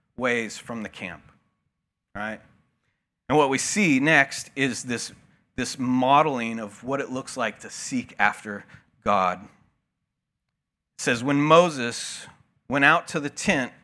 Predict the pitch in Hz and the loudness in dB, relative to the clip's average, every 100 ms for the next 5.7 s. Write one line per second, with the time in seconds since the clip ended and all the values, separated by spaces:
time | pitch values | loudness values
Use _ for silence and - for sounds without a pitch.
0 | _ 139 165 180 156 - 147 139 120 113 | _ 4 6 4 -2 -4 -4 -4 -6 2
1 | 123 143 139 135 113 - _ _ _ _ | 4 4 2 0 -2 -4 _ _ _ _
2 | _ 120 135 151 - 156 - 143 139 117 | _ -2 -2 -2 -4 -8 -4 -2 0 -2
3 | - - 185 - - 139 110 101 95 87 | -2 0 0 -2 -6 -6 -6 -6 -6 -10
4 | - _ _ - 113 117 127 131 127 - | -18 _ _ -10 -8 -4 2 2 2 -4
5 | 117 120 104 98 - - - | -6 -4 -6 -10 -12 -16 -18